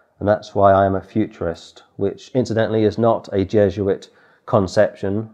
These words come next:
The Jesuits have no idea about the Word of God. They are dunces. They are biblical illiterates when it comes to the Word of God.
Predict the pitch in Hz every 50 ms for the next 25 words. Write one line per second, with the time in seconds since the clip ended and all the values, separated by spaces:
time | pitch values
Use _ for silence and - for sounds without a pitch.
0 | _ _ 113 - 113 110 107 98 110 107 - - - - - - - 98 90 101
1 | 104 123 127 120 113 113 98 110 107 95 87 80 80 85 - 90 90 95 92 92
2 | 90 90 95 85 - 98 101 98 92 90 - 110 104 104 92 - - - 82 82
3 | 78 82 98 95 90 87 113 98 95 98 - 107 104 76 95 98 101 110 - -
4 | - - 90 - - - - _ _ _ _ _ _ _ - 104 98 95 - -
5 | 113 113 107 101 92 87 85 - 92 95 92 92 92 87 87 85 101 95 87 82
6 | 80